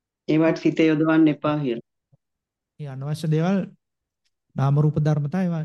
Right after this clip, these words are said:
Speaker 2: ඉවත් කරන්න.
Speaker 1: ඒ කියන්නේ ස්වාමීන් වහන්සේ අර මේ වලාකුළු වගේ මූණට වෙලාවකට එනවා ඒ, ඒ වගේවද?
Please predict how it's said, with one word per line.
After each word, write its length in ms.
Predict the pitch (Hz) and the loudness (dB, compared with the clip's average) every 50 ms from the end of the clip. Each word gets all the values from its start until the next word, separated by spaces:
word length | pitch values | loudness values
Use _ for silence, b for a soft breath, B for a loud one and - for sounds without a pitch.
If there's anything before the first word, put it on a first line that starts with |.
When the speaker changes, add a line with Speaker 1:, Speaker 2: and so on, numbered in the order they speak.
| 214 196 | -8 -8
Speaker 2:
ඉවත් 300 | 165 151 151 160 160 156 | -6 -6 -6 -6 -8 -8
කරන්න. 300 | - 175 147 131 117 110 110 151 180 180 - _ _ _ _ _ _ _ _ _ _ _ _ _ _ _ _ _ _ - | -8 -8 -6 -6 -8 -8 -10 -12 -14 -16 -18 _ _ _ _ _ _ _ _ _ _ _ _ _ _ _ _ _ _ -10
Speaker 1:
ඒ 60 | 160 | -6
කියන්නේ 260 | - 165 160 165 160 | -2 0 0 0 0
ස්වාමීන් 280 | 170 165 156 170 165 170 | 0 0 0 0 2 2
වහන්සේ 220 | 175 175 156 175 | 2 2 2 0
අර 100 | 165 160 160 160 B B B _ _ _ | -2 -2 -4 -6 B B B _ _ _
මේ 240 | 170 156 151 151 147 147 147 - | -2 0 2 2 2 2 0 0
වලාකුළු 600 | - 151 143 143 147 160 170 165 170 180 180 180 | 0 0 2 4 4 4 2 2 4 4 4 6
වගේ 260 | 180 180 175 175 180 180 | 4 2 2 2 2 2
මූණට 380 | 175 170 170 175 175 175 180 | 2 2 0 0 0 0 0
වෙලාවකට 480 | 175 170 165 160 160 165 165 175 175 180 | -2 -2 -2 -2 -4 -4 -6 -6 -6 -4
එනවා 400 | 170 156 156 160 165 170 175 170 | -2 -2 -2 -2 -2 -2 -2 -2
ඒ, 160 | 160 151 160 160 - - - - _ | -2 -4 -6 -6 -8 -12 -20 -20 _
ඒ 180 | - 151 165 175 | -4 -2 0 2
වගේවද? 480 | 175 185 180 190 190 180 160 131 131 | 2 2 2 2 2 2 0 -2 -6